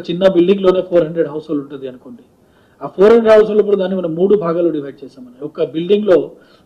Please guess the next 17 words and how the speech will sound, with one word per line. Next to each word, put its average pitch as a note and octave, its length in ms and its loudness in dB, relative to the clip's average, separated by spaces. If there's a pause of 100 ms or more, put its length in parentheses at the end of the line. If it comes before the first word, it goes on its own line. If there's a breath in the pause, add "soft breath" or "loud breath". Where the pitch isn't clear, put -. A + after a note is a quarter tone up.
(100)
హైదరాబాద్లో E3+ 500 0
జిహెచ్ఎంలో E3 400 -2
అనుకోండి, D#3+ 360 -4
ఒక D#3+ 180 -4
మూడు F3 240 0
బ్లాక్ E3 220 0
ఉండొచ్చు, C3 400 -16 (140)
వన్ D#3 120 -8
ఫిఫ్టీ, D#3 280 -14
వన్ D3 180 -6
ఫిఫ్టీ, D3 440 -12 (420 soft breath)
వన్ D#3 120 -4
ఫిఫ్టీ D3+ 260 -10
అనేసి C#3+ 260 -8
మూడు D3+ 240 -6
బ్లాక్ D3 280 -4
కూడా C#3 280 -4